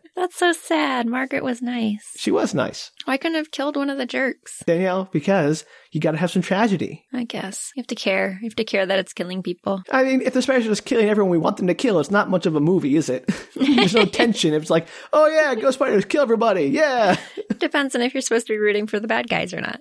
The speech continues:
Speaker 2: You're supposed to have some tension, Danielle. Some
Speaker 1: Okay.
Speaker 2: thrills. Not just spider murder fest. <laughs>
Speaker 1: <laughs> That's what the sub-headline was for this, uh,
Speaker 2: It was
Speaker 1: movie.
Speaker 2: not. <laughs>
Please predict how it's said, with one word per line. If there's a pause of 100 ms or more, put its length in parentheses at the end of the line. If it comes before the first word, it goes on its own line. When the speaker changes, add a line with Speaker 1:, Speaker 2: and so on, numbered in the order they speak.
Speaker 2:
You're
supposed
to
have
some
tension,
Danielle.
Some
Speaker 1:
Okay.
Speaker 2:
thrills. (120)
Not
just
spider
murder
fest. (600)
<laughs>
Speaker 1:
<laughs>
That's
what
the
sub-headline
was
for
this,
uh,
Speaker 2:
It
was
Speaker 1:
movie. (360)
Speaker 2:
not.
<laughs>